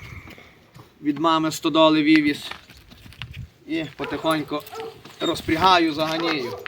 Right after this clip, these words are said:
Що би хотів сказати? Хотів би сказати то, що неважно, який кінь, чи породистий, чи не породистий, чи першерон, чи арден, чи бельгієць, чи орловець, нема різниці. Е,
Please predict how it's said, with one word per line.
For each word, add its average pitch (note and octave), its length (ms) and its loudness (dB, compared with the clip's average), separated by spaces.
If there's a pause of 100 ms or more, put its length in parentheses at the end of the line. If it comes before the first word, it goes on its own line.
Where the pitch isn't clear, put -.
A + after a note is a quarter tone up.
(2000)
Що G3+ 180 2
би F3+ 120 0
хотів F3 280 2
сказати? D3+ 600 -4 (1160)
Хотів A3+ 300 -8
би G3 100 -2
сказати G3 520 0
то, G#3 260 6
що F3+ 300 2 (960)
неважно, G3 540 4
який E3+ 340 0
кінь, B2+ 340 -4
чи E3 120 -4
породистий, G3 680 4
чи F#3+ 160 2
не F3+ 100 2
породистий, F3+ 840 2 (120)
чи E3+ 120 -2
першерон, F3+ 680 0
чи - 100 -2
арден, E3+ 500 2
чи G3 100 0
бельгієць, E3+ 680 4
чи E3 180 0
орловець, E3 600 2
нема E3+ 260 0
різниці. D#3 600 -4 (1000)
Е, D#3 560 -4